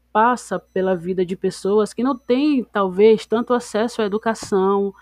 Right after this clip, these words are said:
à informação, pra tá ali mais inteirado sobre esse assunto. Então, até mesmo a nossa presença, a nossa reafirmação enquanto família, é, muda um pouco essa, a, a cara de, dessa, desse assunto, sabe?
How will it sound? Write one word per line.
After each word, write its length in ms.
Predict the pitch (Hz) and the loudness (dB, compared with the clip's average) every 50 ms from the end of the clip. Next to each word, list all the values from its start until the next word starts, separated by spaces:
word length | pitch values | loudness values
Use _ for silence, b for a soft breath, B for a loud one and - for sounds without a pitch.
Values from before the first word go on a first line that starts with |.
| B B B B B | B B B B B
à 140 | B 214 220 226 | B 2 4 2
informação, 960 | 220 - - 214 208 214 208 208 208 - - - 208 196 190 190 185 185 175 | 2 2 0 2 2 2 0 0 -2 -4 -6 0 0 2 2 4 2 0 0
pra 180 | - 196 190 | -2 -4 -4
tá 80 | 190 - | -2 -2
ali 180 | 196 190 190 196 | -2 0 0 0
mais 300 | 190 185 196 214 220 214 | 2 2 2 2 2 0
inteirado 580 | 226 220 - 226 214 196 185 175 170 165 170 | -2 -2 -2 -2 0 2 2 2 0 0 -2
sobre 260 | - - 170 160 160 | -4 -6 -8 -8 -8
esse 120 | 160 - 160 | -8 -8 -8
assunto. 420 | 151 - - 160 147 135 131 _ _ _ _ _ _ _ _ _ _ - | -8 -8 -10 -10 -8 -10 -10 _ _ _ _ _ _ _ _ _ _ -2
Então, 300 | 208 208 - 214 220 226 | -2 2 2 4 4 2
até 240 | 226 226 - 262 294 | 2 0 0 0 2
mesmo 540 | 302 262 226 220 226 226 220 233 220 220 | 2 4 6 6 6 6 6 2 2 2
a 100 | 214 208 | 2 2
nossa 320 | 214 208 208 240 233 - 262 | 2 2 2 0 0 -4 -6
presença, 600 | - 247 226 208 190 190 185 185 185 180 - 190 | -2 0 0 0 2 2 2 2 2 0 -2 -4
a 40 | 180 | -2
nossa 380 | 180 180 185 180 - 196 180 180 | 0 0 -2 -4 -4 -4 -2 -2
reafirmação 680 | 175 185 190 202 - 233 240 247 247 233 - - 196 | 0 -2 -2 -4 -2 -2 0 0 0 0 -2 -2 -4
enquanto 280 | 190 185 - 185 180 | -2 -2 -2 -4 -6
família, 640 | - - 180 170 175 180 202 233 247 220 185 156 151 _ _ _ _ _ _ _ _ _ - | -6 -6 -6 -4 -2 -2 -2 -2 -2 -4 -4 -6 -8 _ _ _ _ _ _ _ _ _ -6
é, 120 | 180 190 | -2 -2
muda 440 | 190 202 208 247 294 339 285 269 240 | 0 2 2 2 2 2 2 2 2
um 80 | 233 226 | 2 2
pouco 500 | - - 202 196 202 190 - - - 180 | -2 -2 0 0 0 0 -2 -2 -4 -2
essa, 300 | 175 175 - - - 175 | -2 -2 -4 -6 -4 -2
a, 420 | 165 160 160 - - 165 - - | -2 -2 -2 -4 -4 -4 -2 -4
a 40 | 180 | -6
cara 580 | _ _ - 202 185 180 185 185 180 165 165 | _ _ -4 0 0 2 2 0 0 -2 -4
de, 180 | 160 156 165 160 | -4 -4 -6 -6
dessa, 400 | - - 160 160 160 - 165 - | -4 -2 -2 -2 -2 -4 -8 -4
desse 240 | 160 175 - - 185 | -4 -4 -4 -4 -8
assunto, 680 | - - - - 190 175 175 170 165 165 - - 151 | -8 -8 -4 -2 0 2 2 2 0 -4 -6 -12 -14
sabe? 400 | 151 - 151 151 156 156 175 185 | -12 -12 -12 -12 -12 -12 -14 -16